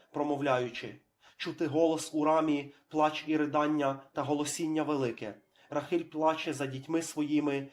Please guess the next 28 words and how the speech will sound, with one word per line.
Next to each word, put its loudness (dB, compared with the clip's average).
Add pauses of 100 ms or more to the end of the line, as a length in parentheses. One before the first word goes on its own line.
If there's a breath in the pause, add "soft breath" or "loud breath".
(140 loud breath)
і 0
не 4
дається 0
розважити 0
себе, 0 (100)
бо -4
нема 0
їх". -10 (560 loud breath)
Коли 4
ж -8
Ірод 0
умер, 0 (160 loud breath)
ось -4
ангел 0
Господній -2
з'явився -2
в -4
Єгипті -4
в -8
вісні -2
Йосипові -2 (160 loud breath)
та 0
й 0
промовив: 2 (360 soft breath)
"Уставай, 2
візьми 0
ди-, -2
дитятко 0